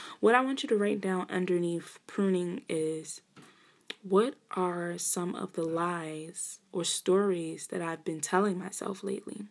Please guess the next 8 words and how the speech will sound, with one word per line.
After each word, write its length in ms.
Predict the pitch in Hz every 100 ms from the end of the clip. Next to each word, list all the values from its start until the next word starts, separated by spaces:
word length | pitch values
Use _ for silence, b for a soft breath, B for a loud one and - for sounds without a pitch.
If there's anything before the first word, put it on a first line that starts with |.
| _ _ B B B B B
Maybe 220 | 190 190
you've 260 | 196 196 190
been 140 | 185
telling 300 | 190 190 190
yourself 440 | 185 185 196 180 190
that, 340 | 196 175 170 240 _ B B B B B B B -
you 100 | 180
know, 460 | 175 165 170 175